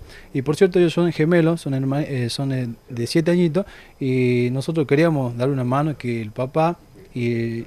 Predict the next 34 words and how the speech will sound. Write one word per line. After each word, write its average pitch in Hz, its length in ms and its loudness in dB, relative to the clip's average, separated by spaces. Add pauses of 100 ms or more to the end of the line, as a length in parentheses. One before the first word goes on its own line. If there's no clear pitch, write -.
y 127 40 -8
el 123 80 -2
otro 147 160 -4
hermanito 160 340 2
vayan 143 420 4
a 117 40 -2
Buenos 117 320 -6
Aires, 123 140 -2
estén 135 200 -4
juntos, 165 480 4
porque 110 220 -8
primero 160 380 0
estu-, - 160 -10
estaba 135 360 -4
la 113 100 -2
mamá 135 280 -2
solamente 120 420 -6
allá 117 220 -4
con 110 200 -8
David, 120 300 -2 (480)
¿no? 123 240 -4 (420)
Y 123 100 -2
bueno, 127 280 2
este, 117 460 -2
en 113 80 0
el 135 100 0
pueblo 185 260 8
hay 165 100 8
varias 165 300 6
urnas 160 220 2
también 143 220 0
que - 20 0
están 135 300 -2
repartidas 147 580 0